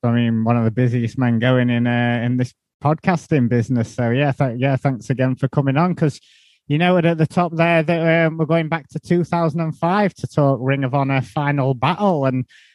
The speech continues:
I just wanted to get a sense out of you guys first where your fandoms were at in two thousand and five. Um, I think we'll go with you, Sid. I mean, where were you at wrestling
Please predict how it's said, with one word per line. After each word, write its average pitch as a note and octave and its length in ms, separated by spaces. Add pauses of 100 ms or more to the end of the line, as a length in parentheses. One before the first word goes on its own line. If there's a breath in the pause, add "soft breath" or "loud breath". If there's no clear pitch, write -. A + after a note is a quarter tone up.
(100)
I E3+ 60
just A3+ 180
wanted A3+ 240
to G#3 100
get G3+ 140
a E3 40
sense G#3 520
out F3+ 220
of E3+ 100
you F#3+ 160
guys F#3 320
first F#3+ 380
where F3 100
your C#3+ 120
fandoms E3 600
were D#3 100
at E3+ 260
in D3 120
two D3 260
thousand D3 380
and C#3 160
five. D#3 380
Um, C3 400
I C#3 80
think D#3+ 180
we'll D3+ 160
go C#3+ 160
with C3+ 160
you, D3+ 240
Sid. B2+ 320
I B2+ 60
mean, B2+ 240
where C#3 180
were C#3 80
you C3+ 160
at C3 180
wrestling C3 460